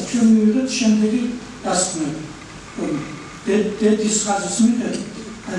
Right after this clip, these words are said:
მაგალითად, ადამიანის შემთხვევაში ცნობილია, რომ,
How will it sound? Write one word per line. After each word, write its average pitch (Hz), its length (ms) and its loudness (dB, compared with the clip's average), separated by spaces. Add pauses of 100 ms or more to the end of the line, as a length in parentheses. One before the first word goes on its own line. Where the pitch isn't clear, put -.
მაგალითად, 180 420 -2 (160)
ადამიანის 190 560 0
შემთხვევაში 214 540 -2 (580)
ცნობილია, 202 540 -2 (100)
რომ, 240 100 6